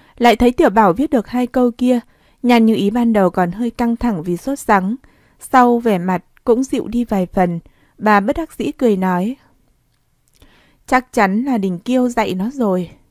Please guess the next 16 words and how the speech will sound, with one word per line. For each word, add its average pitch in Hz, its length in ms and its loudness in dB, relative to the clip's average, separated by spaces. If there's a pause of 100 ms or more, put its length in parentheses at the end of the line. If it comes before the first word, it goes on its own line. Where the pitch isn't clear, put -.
(1080)
Lục 240 160 0
Sùng 233 200 2
Sơn 285 280 0
hừ 240 200 0
một 190 240 -2
tiếng, 208 300 -2
ông 247 160 -2
không 240 200 -4
nói 214 260 -2
gì, 196 260 -4 (400)
vẫn 269 220 0
nhìn 247 220 0
chăm 269 220 -2
chú 247 260 -2
vào 277 140 -2
camera, 247 600 -4